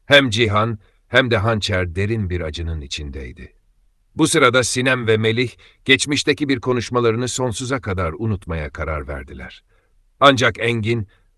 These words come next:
içindeki şüpheyi susturamıyordu. Cihan'a gerçeği anlatmaları gerektiğini düşünüyordu ama Çağrı beklemede kalmalarını söylemişti.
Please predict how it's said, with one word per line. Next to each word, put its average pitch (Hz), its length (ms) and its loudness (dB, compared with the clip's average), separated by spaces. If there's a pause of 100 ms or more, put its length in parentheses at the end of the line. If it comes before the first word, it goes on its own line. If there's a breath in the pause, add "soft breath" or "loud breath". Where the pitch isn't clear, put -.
(120)
içindeki 123 480 2
şüpheyi 110 440 -2
susturamıyordu. 82 1000 -8 (580)
Cihan'a 135 360 6
gerçeği 127 480 4
anlatmaları 113 560 0
gerektiğini 95 600 -4
düşünüyordu 82 640 -6 (300 loud breath)
ama 135 200 6
Çağrı 120 520 4 (220)
beklemede 120 540 0
kalmalarını 101 600 -2
söylemişti. 71 760 -10